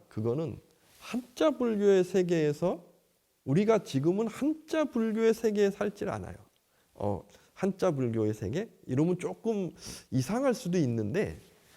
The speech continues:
한자 불교의 세계는, 어, 한자를 사용하는 사람들의 고유한 세계예요.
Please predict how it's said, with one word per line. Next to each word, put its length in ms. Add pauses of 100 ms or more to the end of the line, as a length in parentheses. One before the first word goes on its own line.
(220)
한자 640
불교의 480
세계는, 600 (600)
어, 300
한자를 680
사용하는 800
사람들의 760
고유한 580
세계예요. 540